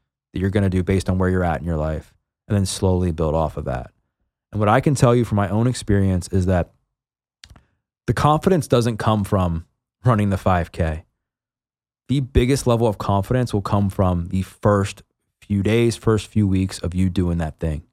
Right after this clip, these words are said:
for a few reasons. Number one, because you're just changing your behavior in itself. And two, you're proving to yourself that you matter for the first time in a long time, that you do trust yourself, that you do believe in yourself still,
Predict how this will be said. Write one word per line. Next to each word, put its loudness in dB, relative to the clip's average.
for -2
a -2
few -4
reasons. -4
Number 0
one, 0
because 0
you're 0
just -4
changing 2
your 2
behavior 0
in 0
itself. -2
And -2
two, 0
you're -6
proving 2
to -4
yourself 0
that -8
you -4
matter -2
for -4
the 0
first 0
time 2
in -2
a -2
long -2
time, -4
that -8
you -2
do 0
trust -4
yourself, -10
that -4
you -2
do -2
believe -2
in -4
yourself -8
still, -10